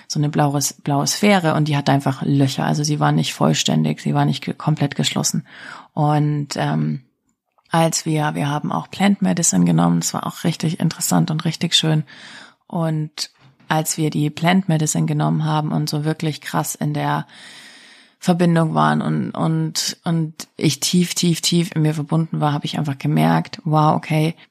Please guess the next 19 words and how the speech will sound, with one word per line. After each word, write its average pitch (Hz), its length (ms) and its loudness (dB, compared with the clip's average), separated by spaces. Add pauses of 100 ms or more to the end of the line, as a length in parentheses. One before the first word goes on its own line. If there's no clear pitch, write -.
(120)
ähm, 151 580 -4 (840)
da 156 120 2
stecken 170 340 0
einfach 156 260 0
Dinge 165 320 0
in 151 100 0
meinem 147 240 0
System, 165 540 -2
also - 180 0
in 156 160 0
meiner 156 380 0
Aura 156 400 2
im 156 140 2
Sinne 156 260 2
von, 147 340 -2 (500)
ähm, 139 600 -2 (260)
Äxte - 420 -2
und 151 220 -2
Messer. 156 440 2